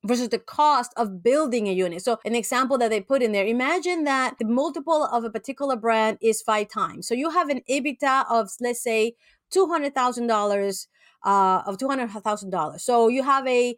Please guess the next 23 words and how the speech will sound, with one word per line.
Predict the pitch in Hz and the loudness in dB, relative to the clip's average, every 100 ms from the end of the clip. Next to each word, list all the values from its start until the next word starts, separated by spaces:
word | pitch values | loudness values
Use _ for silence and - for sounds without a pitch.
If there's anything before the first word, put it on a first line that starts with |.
| - | -2
multiple | 220 285 294 262 302 285 277 | 0 2 0 -2 0 0 -2
purchase | 277 269 277 262 | -4 -4 -4 -4
of | 233 | -4
five | - 247 247 | 0 0 0
times. | 254 233 220 220 | -2 -4 -4 -4
So | 196 | -8
two | - 359 | -2 -2
hundred | 311 285 269 254 | 0 -2 -2 -6
times | 240 214 - | -6 -6 0
five | 247 247 233 | 2 4 2
is | - - | -2 -4
a | 214 | -2
million. | 214 208 185 147 - | 0 0 -2 -4 -12
So | - - 247 - | -6 0 2 2
it | 262 | 0
will | 247 240 | -2 -2
cost | - 294 302 - | 0 0 0 -4
you | 294 285 294 - _ | -4 -2 -4 -8 _
a | 208 | -4
million | 208 247 294 330 311 | 0 2 2 0 2
dollars | 254 240 220 214 | 2 2 0 -2
to | - | -2
acquire | 214 - 240 226 220 214 | -2 -2 0 2 2 0